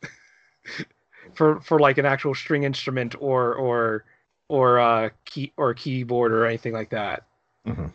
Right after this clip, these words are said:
Speaker 1: Um, as for any of the other multiple, like, crazy ones, I just think they would just be, like, rotating,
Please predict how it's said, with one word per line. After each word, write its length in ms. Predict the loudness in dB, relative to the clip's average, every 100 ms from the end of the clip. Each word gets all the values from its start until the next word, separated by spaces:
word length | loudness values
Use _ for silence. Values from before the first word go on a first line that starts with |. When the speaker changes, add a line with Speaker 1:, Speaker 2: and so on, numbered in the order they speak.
| _ _ _ _ _ 2
Speaker 1:
Um, 600 | 4 6 4 2 -4 -12 -18 _ _ _ _ _ _ -20 _
as 260 | 2 4 2
for 500 | -2 4 6 6 0 -10 _
any 220 | -6 -4
of 60 | -2
the 180 | -2 0
other 300 | 4 4 4
multiple, 640 | 2 0 -2 0 -2 -2 -4
like, 220 | -4 -2
crazy 320 | -2 -2 -2
ones, 240 | -4 -6 0
I 140 | 0
just 220 | 2 0
think 160 | 0 0
they 120 | 2
would 140 | 2 0
just 180 | -4
be, 140 | -2 0
like, 140 | 2
rotating, 680 | 2 0 0 -2 -4 -6 -10